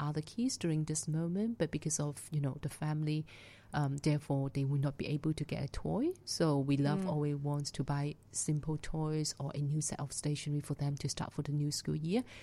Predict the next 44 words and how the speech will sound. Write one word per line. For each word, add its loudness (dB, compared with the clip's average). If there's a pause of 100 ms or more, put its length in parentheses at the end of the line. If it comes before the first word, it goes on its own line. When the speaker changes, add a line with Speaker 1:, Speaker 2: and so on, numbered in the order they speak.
(140)
Speaker 1:
I 0
think 2
this 2
is -4
very 2
meaningful 0 (260)
and 2
this 2
is -2
very 2
affordable. 0
Everyone 0
can -2
do 0
it. -4 (240)
So 2
I 0
think 0
it's 0
a 4
matter 4
that 0
you 0
need 2 (100)
to, 2 (500)
um, -2 (220)
offer 4
the, 2
you 0
know, 0 (100)
the 0
low 0
hurdle 0
type -6
of, -8 (400)
um, 0
activities -2 (160)
for 2
Speaker 2:
Mm. 0
Speaker 1:
people 2
to -2
start -4 (140)
doing 2
it. -2